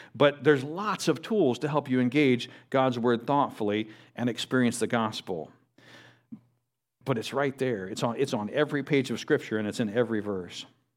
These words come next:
So the third thing <clears throat> that I would, I would tell you to do is, uh, um, pray,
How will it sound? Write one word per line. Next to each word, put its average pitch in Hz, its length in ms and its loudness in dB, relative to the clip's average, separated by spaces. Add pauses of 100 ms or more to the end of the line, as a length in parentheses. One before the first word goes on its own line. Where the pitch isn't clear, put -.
(840)
So 139 340 6 (220)
the 139 120 4
third 226 420 4
thing 110 460 0
<clears throat> - 60 -20
that 135 380 4
I 127 180 2
would, 123 380 2
I 123 120 4
would 123 340 0
tell 131 180 4
you 123 180 4
to 117 140 0
do 120 380 4
is, 113 320 2
uh, 107 220 6 (300)
um, 107 400 0 (1300)
pray, 170 480 2